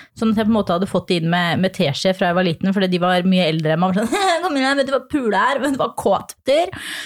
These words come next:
Så, så jeg skjønte allerede da jeg var liten hva det betød, fordi de hadde på en måte fortalt meg det. Og jeg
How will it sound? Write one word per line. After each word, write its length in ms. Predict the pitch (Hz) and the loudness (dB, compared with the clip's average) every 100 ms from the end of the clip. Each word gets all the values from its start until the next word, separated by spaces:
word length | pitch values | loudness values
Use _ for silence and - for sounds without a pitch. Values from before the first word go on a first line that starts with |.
| - | -8
Så, 160 | - 269 220 226 | -2 2 2 2
så 160 | 262 | 2
jeg 200 | 240 226 247 | 2 0 0
skjønte 320 | 220 - 170 | -2 0 2
allerede 400 | 190 196 160 165 | 4 2 2 2
da 160 | 175 | 2
jeg 80 | 175 | 2
var 80 | 185 | 0
liten 240 | 170 175 | 0 -2
hva 60 | 170 | 0
det 80 | 160 175 | 0 -2
betød, 240 | - 208 254 214 | 0 0 0 -2
fordi 200 | 180 175 175 _ _ _ _ _ _ - | 0 0 -2 _ _ _ _ _ _ -6
de 160 | 190 185 | -2 0
hadde 240 | 180 160 | 0 0
på 60 | 190 | -2
en 80 | 170 | -2
måte 220 | 147 147 - - | 0 0 0 -4
fortalt 640 | - 175 - 139 135 - | -6 -4 -2 -2 -4 -4
meg 220 | 165 175 | 0 0
det. 80 | 294 - _ _ _ _ _ _ _ _ _ _ _ _ _ _ _ _ - | 0 -6 _ _ _ _ _ _ _ _ _ _ _ _ _ _ _ _ -2
Og 60 | |
jeg 100 | 247 | 0